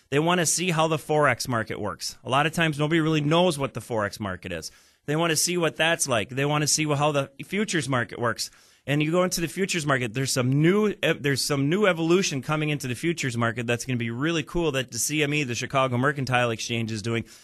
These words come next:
They're micro contracts. They're smaller contracts, so you don't, so you don't need a lot of money to get into the futures market right now. We talk about that in the two-hour class. Then we go into the options market.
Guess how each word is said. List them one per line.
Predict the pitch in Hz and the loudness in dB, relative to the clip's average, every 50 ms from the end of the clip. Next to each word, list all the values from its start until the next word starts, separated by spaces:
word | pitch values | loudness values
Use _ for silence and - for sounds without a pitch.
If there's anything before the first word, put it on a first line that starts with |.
| - _ _ _ _ | -20 _ _ _ _
They're | - 143 151 | 4 4 4
micro | 147 143 139 151 170 - 156 143 135 | 6 4 4 2 2 2 2 2 2
contracts. | 131 - 131 117 110 110 - - 110 98 92 - - | 2 0 0 0 0 0 -2 -2 -2 -2 -2 -4 -4
They're | 135 139 | -4 -2
smaller | 131 - - 147 147 156 160 156 | -2 -2 -2 0 0 0 0 0
contracts, | - - 151 147 147 147 - 143 117 110 - | -2 -2 -2 -2 -2 -2 -2 -2 -2 0 0
so | - - 131 | 0 0 0
you | 135 139 135 131 | 0 0 0 -2
don't, | 117 104 139 156 170 - - 117 107 | -2 -2 -2 -2 -2 -2 -6 -8 -6
so | - - 139 | -4 -2 0
you | 143 139 131 | 0 0 0
don't | 117 131 160 170 - | 0 0 0 0 2
need | - 156 160 156 | 2 2 2 2
a | 139 | 2
lot | 131 139 143 143 | 4 4 2 2
of | 143 131 | 2 0
money | 131 143 151 151 143 120 | 0 0 0 0 -2 -2
to | - 131 | -4 -6
get | 120 127 131 | -4 -2 -2
into | 135 139 123 - 135 | -2 -2 -4 -4 -6
the | 123 117 | -6 -6
futures | - 131 139 127 - 123 117 107 | -4 -4 -6 -4 -4 -6 -6 -2
market | 120 131 147 143 - - 110 - | 0 0 0 0 0 -2 -2 0
right | 117 117 110 - | 0 0 0 0
now. | 113 110 104 95 - - - - - - _ | -2 -2 -2 -4 -6 -12 -20 -20 -20 -12 _
We | - 151 165 | -4 -4 -2
talk | - - 147 151 151 - | 0 0 0 0 2 2
about | 160 147 151 143 - | 2 2 2 2 4
that | 147 151 156 151 | 2 4 4 4
in | 147 139 | 4 2
the | 135 123 | 0 0
two-hour | 117 - 143 135 127 120 117 113 107 | 0 -2 0 2 2 2 2 0 -2
class. | - - 110 98 92 98 - - - - - _ _ - | -2 -2 0 0 0 -2 -4 -10 -16 -20 -20 _ _ -4
Then | 131 143 160 | 0 2 4
we | 165 | 4
go | 151 160 165 165 160 | 4 4 4 4 4
into | 156 156 156 - 160 160 160 156 - - - _ - | 2 2 0 0 0 2 2 0 -2 -4 -10 _ -2
the | 147 156 - | 0 2 2
options | 143 156 170 - - 170 160 135 | 4 2 2 2 0 0 0 2
market. | 139 127 113 101 - 110 101 - - | 2 2 2 2 0 -2 -4 -4 -6